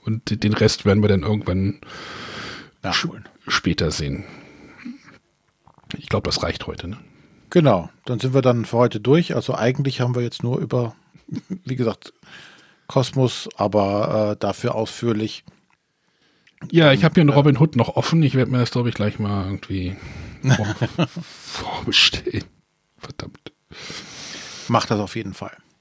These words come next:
Speaker 1: Ja, und ich glaub, die Hörer sollen das auch machen, meinst du?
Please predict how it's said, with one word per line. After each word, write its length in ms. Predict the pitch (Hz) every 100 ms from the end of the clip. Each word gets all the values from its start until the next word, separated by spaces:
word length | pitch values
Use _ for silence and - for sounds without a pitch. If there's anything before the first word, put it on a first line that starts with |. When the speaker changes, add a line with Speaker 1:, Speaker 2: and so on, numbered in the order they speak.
| _ _ _ -
Speaker 1:
Ja, 260 | 87 - -
und 180 | 120 117
ich 100 | 120
glaub, 180 | 113 110
die 100 | 107
Hörer 220 | 107 107
sollen 180 | - 101
das 120 | 98
auch 160 | - 85
machen, 260 | 90 90 82
meinst 260 | 90 -
du? 120 | -